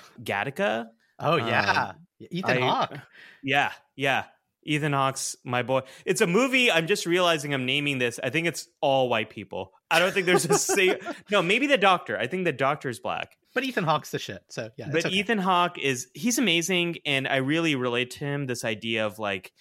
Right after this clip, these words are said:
Speaker 1: not letting your biology define you. And
Speaker 2: Mm-hmm.
Speaker 1: then
Speaker 2: Mm-hmm.
Speaker 1: also just, like,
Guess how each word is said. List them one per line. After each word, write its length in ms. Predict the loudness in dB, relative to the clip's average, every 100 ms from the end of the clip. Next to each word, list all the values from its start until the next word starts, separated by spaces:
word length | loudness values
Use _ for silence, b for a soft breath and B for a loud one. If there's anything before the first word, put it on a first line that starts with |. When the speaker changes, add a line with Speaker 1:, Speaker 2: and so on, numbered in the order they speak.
| b b b -8
Speaker 1:
not 360 | -2 -2 -2
letting 320 | -4 -4 -4 -4
your 200 | -4 -4
biology 580 | -2 0 0 -2 -6 -10
define 440 | -10 -8 -8 -6
you. 380 | -4 -2 -4 -4
And 100 | -6
Speaker 2:
Mm-hmm. 40 | -4
Speaker 1:
then 180 | -6 -6
Speaker 2:
Mm-hmm. 180 | -6 -6
Speaker 1:
also 640 | -4 -4 -2 -2 -2 -6 -8 -14
just, 320 | -4 -4 -2 -4
like, 260 | -4 -6